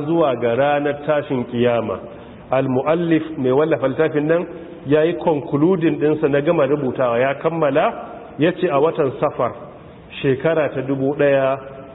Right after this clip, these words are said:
da ɗari hudu da tara bayan hijira. Yau kenan sai ka ci shekara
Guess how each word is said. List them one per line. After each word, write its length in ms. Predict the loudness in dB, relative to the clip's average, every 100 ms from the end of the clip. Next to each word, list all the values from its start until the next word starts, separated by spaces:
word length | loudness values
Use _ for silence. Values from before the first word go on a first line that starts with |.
| -20 -12 -2
da 120 | 0
ɗari 360 | 2 2 2 0
hudu 180 | 2 2
da 120 | 2
tara 500 | 0 -2 0 -2 -4 0
bayan 360 | 0 2 -2 -4
hijira. 420 | -2 0 0 -2 -6 -16 -18 -18 -8 2
Yau 180 | 2 2
kenan 320 | 0 2 2
sai 100 | 0
ka 100 | -2
ci 120 | -4 -4
shekara 420 | -4 0 0 0